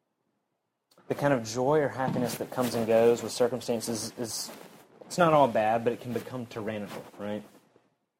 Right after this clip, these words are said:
I have to do what it takes to get that feeling again. The kind of joy that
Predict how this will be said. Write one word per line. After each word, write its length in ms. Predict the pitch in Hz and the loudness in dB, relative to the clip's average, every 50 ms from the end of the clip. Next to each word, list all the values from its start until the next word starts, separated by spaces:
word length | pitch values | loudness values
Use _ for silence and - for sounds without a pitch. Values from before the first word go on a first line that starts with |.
| _ _ _ _ _ _ _ - | _ _ _ _ _ _ _ -14
I 20 | - | -12
have 100 | - - | -10 -10
to 80 | 120 | -8
do 280 | 117 117 143 143 143 135 | -4 -2 2 2 4 4
what 100 | 139 135 | 4 2
it 100 | 135 - | 0 -2
takes 260 | - 143 143 135 - | -4 -6 -6 -6 -6
to 80 | - - | -6 -6
get 100 | 139 - | -4 -4
that 140 | 127 - | -4 -4
feeling 400 | - - - 131 127 120 107 101 | -6 -6 -4 -2 -2 -2 -2 -4
again. 200 | 90 85 - - - - - - _ - - - _ _ _ _ _ _ _ _ - - _ _ - - - _ _ - | -8 -10 -16 -18 -18 -20 -20 -20 _ -20 -20 -20 _ _ _ _ _ _ _ _ -20 -20 _ _ -20 -20 -20 _ _ -12
The 80 | - | -6
kind 120 | 131 165 190 | -4 -2 -2
of 80 | 185 143 | -2 -2
joy 200 | 135 131 127 123 | 0 0 2 2
that 160 | 123 - | 0 -2